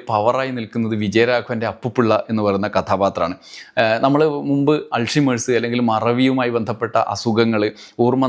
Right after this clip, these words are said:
നഷ്ടത്തിൻ്റെ ഏതെങ്കിലും വകഭേദം ഒക്കെ വരുമ്പോൾ നമ്മൾ പെട്ടെന്ന് മോഹൻലാൽ, തന്മാത്ര, ഏഹ്, അമിതാഭ് ബച്ചൻ എന്നൊക്കെ പറയും. ഏഹ്,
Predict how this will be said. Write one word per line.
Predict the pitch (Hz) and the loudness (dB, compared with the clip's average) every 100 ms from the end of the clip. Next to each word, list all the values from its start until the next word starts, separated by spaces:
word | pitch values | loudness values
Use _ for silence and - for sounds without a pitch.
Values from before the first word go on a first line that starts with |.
| 123 | -2
നഷ്ടത്തിൻ്റെ | - 117 120 113 113 - - 117 | -4 -6 -2 0 -2 -4 0 2
ഏതെങ്കിലും | 117 113 113 | 2 0 0
വകഭേദം | 107 98 104 120 110 107 - | 0 0 0 2 0 -2 -4
ഒക്കെ | 120 - 160 127 | -4 0 0 -2
വരുമ്പോൾ | 123 123 123 | -4 -4 -2
നമ്മൾ | 117 113 | -2 -2
പെട്ടെന്ന് | - - 127 123 107 | -2 0 -2 0 -4
മോഹൻലാൽ, | 110 120 117 113 117 | -4 -2 -2 -4 -4
തന്മാത്ര, | 110 104 113 110 110 - - - - | -2 0 0 2 0 -2 -10 -10 -2
ഏഹ്, | 104 110 - | 0 2 0
അമിതാഭ് | 104 110 120 113 | -2 2 2 0
ബച്ചൻ | 117 113 117 | -4 -6 -4
എന്നൊക്കെ | 113 110 95 | -4 -2 -2
പറയും. | 92 - - _ | -2 -6 -18 _
ഏഹ്, | 120 | -2